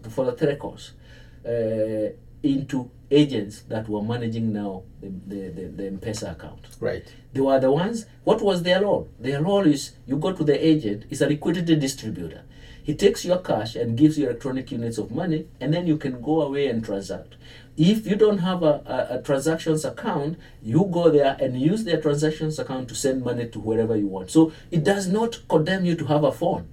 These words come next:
Speaker 1: And it does not condemn, it only needed, "I want to send money to Albert, I need to know his phone." I go to an agent, I give him money, you send to Albert, I see the confirmation in five seconds.
Speaker 2: That's right.
Speaker 1: That is the most important, the
Speaker 2: Yes.
Speaker 1: turnaround.
Speaker 2: Yeah.
Speaker 1: It is real time, and the turnaround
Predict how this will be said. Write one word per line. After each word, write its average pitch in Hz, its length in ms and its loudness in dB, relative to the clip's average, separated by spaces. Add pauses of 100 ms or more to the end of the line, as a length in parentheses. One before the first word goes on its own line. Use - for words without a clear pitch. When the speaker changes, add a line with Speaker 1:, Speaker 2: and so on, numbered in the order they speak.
(640)
Speaker 1:
And 147 140 0
it 139 100 0
does 151 220 4
not 190 240 0
condemn, 160 360 6
it 151 200 4
only 190 300 4
needed, 156 420 6
"I 120 100 0
want 170 200 4
to - 60 -8
send 165 240 2
money 160 160 2
to 156 160 4
Albert, 165 320 0 (160)
I 123 80 -4
need 156 180 4
to 156 80 4
know 156 140 4
his 147 200 0
phone." 165 340 -4 (440)
I 120 100 -2
go 156 180 10
to 151 280 4
an 127 240 0
agent, 175 400 2 (100)
I 120 120 -4
give 151 260 2
him 131 240 -2
money, 175 340 -2 (100)
you 107 80 -8
send 147 280 0
to 139 120 2
Albert, 160 460 4
I 117 140 -2
see 147 220 0
the 147 120 2
confirmation 139 640 -2
in 131 120 -4
five 143 320 0
seconds. 160 460 -2
Speaker 2:
That's - 260 -10
right. - 60 -2
Speaker 1:
That 262 160 6
is 196 120 0
the 175 100 0
most 185 180 -2
important, 185 400 -6
the - 100 -8
Speaker 2:
Yes. - 140 -4
Speaker 1:
turnaround. 160 520 0 (260)
Speaker 2:
Yeah. 117 180 -8
Speaker 1:
It 139 140 0
is 143 180 6
real 202 240 2
time, 214 280 -2
and 139 120 -4
the - 80 -2
turnaround 170 600 -4